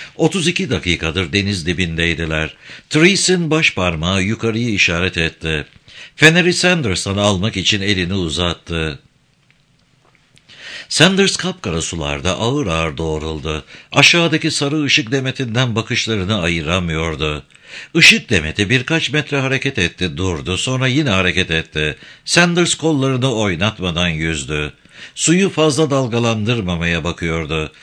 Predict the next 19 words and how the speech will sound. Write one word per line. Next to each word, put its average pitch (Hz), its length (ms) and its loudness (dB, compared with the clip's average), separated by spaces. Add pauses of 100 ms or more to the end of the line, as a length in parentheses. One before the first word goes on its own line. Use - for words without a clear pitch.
(240)
Çünkü 190 340 0
birdenbire 151 640 2
kendini 87 540 0
bu 135 120 -2
karanlıkta 135 640 -2
pek 156 240 -2
yalnız 131 520 -2
ve 120 100 -2
savunmasız 113 720 -2
hissetmeye 90 600 -2
başlamıştı. 85 800 -4 (520)
Zayıflara, 90 720 0
yalnızlara 110 760 0
saldıracak 107 720 0
bir 101 160 0
şeyin 92 360 0
dikkatini 117 480 -4
çekmek 117 420 -2
istemiyordu. 82 1040 -4